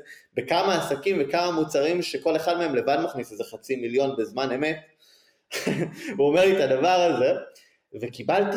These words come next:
כזה, רק בשביל ה-, אה, ה-, קיבלתי ח-, חו-, מין חוויה חוץ גופנית כזאת, שאתה כאילו רואה סרט, ואתה רואה את הדבר הזה המתרחש, ואתה רואה את הבן אדם שאומר את זה, ואתה רואה את ה-,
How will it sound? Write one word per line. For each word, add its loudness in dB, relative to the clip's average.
כזה, 2
רק -4
בשביל 0
ה-, 0
אה, -4
ה-, -6
קיבלתי -2
ח-, -10
חו-, -4
מין -2
חוויה 0
חוץ -2
גופנית 0
כזאת, 0
שאתה -2
כאילו 0
רואה 4
סרט, 0
ואתה 0
רואה 4
את 0
הדבר 0
הזה 2
המתרחש, -4
ואתה -2
רואה 2
את -2
הבן -2
אדם -2
שאומר -2
את 0
זה, 0
ואתה -4
רואה 2
את -8
ה-, 0